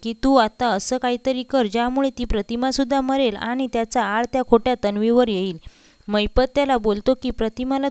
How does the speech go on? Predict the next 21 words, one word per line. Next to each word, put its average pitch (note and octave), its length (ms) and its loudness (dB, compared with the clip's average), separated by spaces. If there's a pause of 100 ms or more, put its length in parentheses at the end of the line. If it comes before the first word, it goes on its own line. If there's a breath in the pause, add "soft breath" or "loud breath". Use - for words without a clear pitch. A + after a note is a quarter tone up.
तू C#4+ 100 0
मु-, A3+ 160 -4 (460 soft breath)
वाटीवर B3 520 2
झोपेच्या A#3 640 0
गोळ्या G#3+ 360 2
खायला A3 300 -2
घाल G3+ 220 -6 (100)
आणि A#3+ 240 -4
मग C#4 180 0 (140)
ती B3+ 60 -6
शांत A3+ 360 -2
झोप B3 380 6
येत B3+ 200 0
असताना B3+ 500 -2 (1300 loud breath)
तिच्या C#4 240 0
नाकावर B3 500 2
उशी G#3+ 260 0
ठेवून B3 440 2
तिला B3+ 240 -2
मारून A3 380 -4
टाक F#3 200 -2